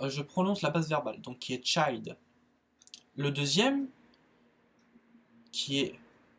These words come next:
le prétérit, c'est chid. C'est pas chide. Parce que sinon, au niveau de,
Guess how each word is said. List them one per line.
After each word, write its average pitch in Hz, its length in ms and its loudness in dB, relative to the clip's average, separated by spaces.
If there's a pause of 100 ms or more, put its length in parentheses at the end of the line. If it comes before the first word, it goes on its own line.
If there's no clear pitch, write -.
(160)
le 135 120 -4
prétérit, 139 440 -4 (440)
c'est - 280 -4
chid. 240 400 2 (960)
C'est - 160 -6
pas 196 140 6
chide. - 380 -2 (480)
Parce 123 140 -2
que - 100 -6
sinon, 165 380 4
au 160 60 2
niveau 131 260 0
de, 127 80 -8